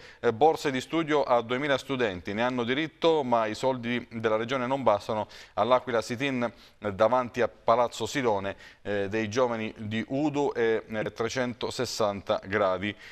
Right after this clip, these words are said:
E poi ancora, mm, di Spalla, mm, Cassazione, rinvio confermato, il processo di Bussi può slittare a dopo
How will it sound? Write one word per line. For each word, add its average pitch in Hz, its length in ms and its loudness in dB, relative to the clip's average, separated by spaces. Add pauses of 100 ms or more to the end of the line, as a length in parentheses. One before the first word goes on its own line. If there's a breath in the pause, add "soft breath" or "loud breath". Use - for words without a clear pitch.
(100 loud breath)
E 92 100 -10
poi 131 160 4
ancora, 156 540 2
mm, 123 320 -8
di 113 160 -4
Spalla, 143 560 2
mm, 117 340 -4
Cassazione, 123 720 -2
rinvio 120 360 0
confermato, 143 720 0
il 110 100 -6
processo 127 380 -4
di 110 120 -4
Bussi 123 360 -4
può 131 280 0 (260 loud breath)
slittare 107 920 2
a 107 180 2
dopo 131 500 2